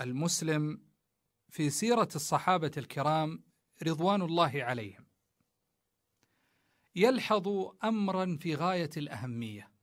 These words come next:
وهو أن النبي عليه الصلاة والسلام بدعوته إلى الله جل وعلا وبالوحي الذي أنزله الله سبحانه وتعالى عليه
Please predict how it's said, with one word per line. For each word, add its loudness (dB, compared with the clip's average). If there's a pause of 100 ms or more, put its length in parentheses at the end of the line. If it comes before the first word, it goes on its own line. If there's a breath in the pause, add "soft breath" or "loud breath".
(1400)
وهو 8
أن 4
النبي 2
عليه 0
الصلاة 0
والسلام -6 (380)
بدعوته 0
إلى 0
الله 2
جل -2
وعلا -2 (840)
وبالوحي 4 (560)
الذي -2
أنزله 0
الله 4
سبحانه -4
وتعالى -2
عليه -2